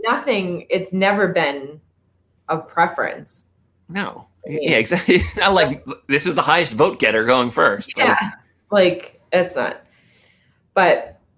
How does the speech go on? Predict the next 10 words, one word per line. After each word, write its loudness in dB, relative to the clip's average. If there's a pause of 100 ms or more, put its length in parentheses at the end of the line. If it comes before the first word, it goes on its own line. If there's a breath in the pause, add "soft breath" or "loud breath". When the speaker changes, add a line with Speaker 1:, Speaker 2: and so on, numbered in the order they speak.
(540)
Speaker 1:
down 4
to 0
three. 4 (720 loud breath)
Speaker 2:
Yeah. -2
So 2
Michelle, 0
Rachel, 4
and 0
Bree. -2
Um, -4